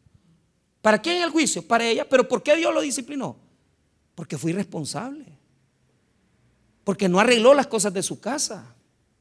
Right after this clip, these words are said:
Llegaba a la iglesia, quería arreglar,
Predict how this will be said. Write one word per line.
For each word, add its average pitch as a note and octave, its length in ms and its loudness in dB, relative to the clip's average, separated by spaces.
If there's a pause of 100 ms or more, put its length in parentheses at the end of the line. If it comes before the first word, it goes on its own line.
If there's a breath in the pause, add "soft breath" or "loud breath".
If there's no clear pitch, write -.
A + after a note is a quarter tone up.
(800)
Llegaba G3 340 6
a - 40 8
la G3+ 80 4
iglesia, E3+ 500 0
quería G3+ 240 2
arreglar, F#3 380 -2